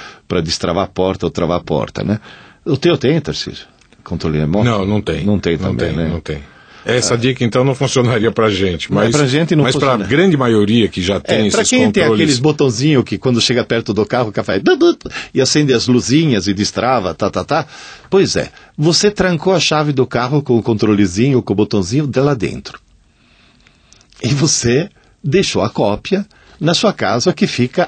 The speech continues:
Speaker 1: a alguns quilômetros de distância. Então, das duas, uma, ou você pega um táxi, vai pra casa, pega e volta, ou você pede pra alguém lá em casa pegar o táxi, tá, tá, tá, é mais barato, porque é uma viagem de táxi só.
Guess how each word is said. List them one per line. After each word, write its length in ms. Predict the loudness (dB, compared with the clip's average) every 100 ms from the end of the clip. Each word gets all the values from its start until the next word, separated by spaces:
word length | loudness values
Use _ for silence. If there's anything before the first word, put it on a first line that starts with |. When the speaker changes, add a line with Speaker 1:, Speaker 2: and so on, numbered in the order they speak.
| 0
Speaker 1:
a 80 | 0
alguns 880 | 2 4 2 2 2 2 0 -8 -16
quilômetros 920 | -2 2 4 4 2 0 0 0 -2
de 140 | -2 -4
distância. 680 | -6 -6 -8 -8 -14 -16 -18 _ -20 -20 -20 -20 -20 _ _ -6
Então, 220 | -2 0
das 160 | 0 2
duas, 240 | 2 2
uma, 140 | 0
ou 60 | 0
você 220 | 0 -2
pega 200 | -2 0
um 80 | 0
táxi, 380 | 0 -2 -4 -6
vai 100 | -4
pra 160 | -4
casa, 400 | -4 -2 -2 -4
pega 260 | -2 -2 -2
e 20 |
volta, 460 | -2 0 -2 -4 -4
ou 140 | 0 0
você 220 | 0 -2
pede 220 | -2 -2
pra 100 | -2
alguém 180 | 0 0
lá 100 | 0
em 40 | -2
casa 200 | -2 -2
pegar 200 | -4 -4
o 60 | -4
táxi, 420 | -2 -4 -4 -8
tá, 140 | -8
tá, 140 | -6 -4
tá, 100 | 0
é 60 |
mais 160 | 0 0
barato, 320 | -2 -4 -6
porque 160 | -8 -4
é 40 |
uma 160 | -2 0
viagem 280 | -2 -2 -8
de 80 | -6
táxi 320 | -6 -6 -12
só. 180 | -12